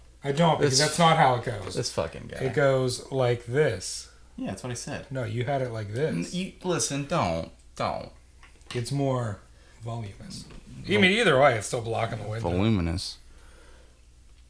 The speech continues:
Speaker 1: Man, there's gonna be. A, I mean, if you're supposed to frost it, ev-, like, in the windows.
Speaker 2: In the walls?
Speaker 1: Yes, technically.
Speaker 2: <laughs>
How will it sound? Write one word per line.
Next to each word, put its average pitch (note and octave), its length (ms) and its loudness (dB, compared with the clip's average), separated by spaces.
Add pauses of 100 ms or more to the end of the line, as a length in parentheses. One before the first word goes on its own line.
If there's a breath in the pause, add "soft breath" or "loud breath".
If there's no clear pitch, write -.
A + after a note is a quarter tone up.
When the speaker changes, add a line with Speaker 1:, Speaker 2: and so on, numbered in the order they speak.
(760)
Speaker 1:
Man, A2+ 540 -8 (1160 soft breath)
there's D3+ 160 -6
gonna C#3 140 -2
be. G2 60 -8
A, - 60 -14 (320)
I C#3 60 -2
mean, C#3 200 -2
if B2+ 180 -6
you're D3 120 2
supposed E3 400 2
to B2 80 -2
frost A#2+ 440 -2
it, B2+ 200 -4 (140)
ev-, A#2 320 -4
like, A#2+ 200 -2
in C3+ 140 -4
the A#2 100 0
windows. D#3+ 680 -2 (180)
Speaker 2:
In A2 80 2
the F#2+ 80 4
walls? G2+ 480 2 (760)
Speaker 1:
Yes, D#3 460 2
technically. - 680 2
Speaker 2:
<laughs> F4 40 10